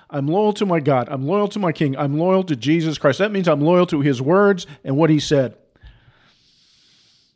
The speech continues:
I'm not ashamed of what he said. I'm proud of what he said, and I boast in what he said. I back up what he said. I'll say it publicly. And, and, and the, and if the seed of the serpent have got a problem with it,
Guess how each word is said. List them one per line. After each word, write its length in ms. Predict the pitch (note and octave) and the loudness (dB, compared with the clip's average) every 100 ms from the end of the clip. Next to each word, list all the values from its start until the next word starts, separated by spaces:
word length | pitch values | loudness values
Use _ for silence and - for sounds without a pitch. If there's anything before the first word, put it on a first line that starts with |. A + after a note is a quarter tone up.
| _ _ _ | _ _ _
I'm 100 | C3 | -2
not 160 | D#3+ G#3 | 0 2
ashamed 460 | - - G#3 G#3+ | 0 2 4 4
of 60 | F3 | 4
what 120 | E3 | 4
he 60 | D3 | 4
said. 160 | D3+ | 2
I'm 120 | C#3+ E3+ | 2 0
proud 380 | - F#3+ G#3 | 2 4 6
of 80 | F#3+ | 6
what 100 | D#3+ | 2
he 80 | C#3 | 0
said, 280 | - C3+ A#2 | -2 -2 -2
and 80 | C#3+ | -4
I 40 | |
boast 440 | B2 E3+ G3+ - | 0 4 4 2
in 100 | F3 | -2
what 100 | D#3 C#3+ | 0 0
he 40 | |
said. 380 | - C#3 A2+ - _ _ - | 0 -4 -4 -8 _ _ -12
I 60 | C3 | -8
back 360 | A2+ F#3 F3+ | 0 2 4
up 160 | G3+ G3+ | 2 2
what 80 | D3+ | -2
he 80 | |
said. 200 | B2+ C#3 | -2 -4
I'll 100 | C3+ | -4
say 240 | C3+ G#3+ F#3+ | -4 0 0
it 120 | - | 2
publicly. 460 | F3 F3 D#3+ C3+ - _ | 2 2 2 -2 -6 _
And, 140 | - D3+ | -6 -4
and, 240 | F#3 E3+ | -4 -6
and 320 | F3+ D3 C3 - | -4 -6 -6 -8
the, 280 | C#3 C3+ _ _ _ _ _ _ _ _ _ _ _ _ _ _ _ _ - | -6 -6 _ _ _ _ _ _ _ _ _ _ _ _ _ _ _ _ -6
and 80 | |
if 120 | C#3 - | -6 -4
the 80 | B2 | -6
seed 260 | G3 A3+ | -2 -2
of 80 | G#3+ | 0
the 80 | F#3 | -2
serpent 400 | - G#3+ A3 F#3 | 0 0 0 -2
have 120 | D3+ | 0
got 120 | G3 | 2
a 60 | D3 | 2
problem 380 | - F3 G3+ G#3 | 4 4 4 0
with 180 | G3 | -2
it, 180 | A3 A3 | -4 -8